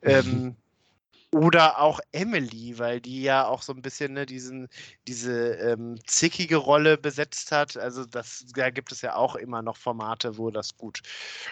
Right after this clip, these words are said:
Speaker 2: gut läuft, irgendwie so Sommerhaus oder sowas. Oder
Speaker 1: Wobei, die
Speaker 2: Kampf-
Speaker 1: wirkte relativ schlau, glaub ich.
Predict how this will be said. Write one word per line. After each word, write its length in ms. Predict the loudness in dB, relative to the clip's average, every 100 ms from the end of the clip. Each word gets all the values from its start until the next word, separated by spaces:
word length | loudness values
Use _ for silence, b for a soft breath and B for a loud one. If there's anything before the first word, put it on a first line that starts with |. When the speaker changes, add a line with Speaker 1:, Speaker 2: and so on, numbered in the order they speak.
| B -16
Speaker 2:
gut 320 | -8 -8 -8 -8
läuft, 500 | -4 -2 0 -2 -6
irgendwie 220 | -12 -10
so 140 | -8 -6
Sommerhaus 680 | -6 -8 -8 -6 -6 -8 -10
oder 220 | -10 -8
sowas. 420 | -8 -8 -8 -10
Oder 140 | -8 -4
Speaker 1:
Wobei, 260 | 4 4
die 40 | 4
Speaker 2:
Kampf- 100 | 4
Speaker 1:
wirkte 280 | 2 4 2
relativ 360 | 0 -2 -6
schlau, 520 | -10 -8 -6 -4 -6 -10
glaub 320 | -14 -14 -14
ich. 240 | -18 _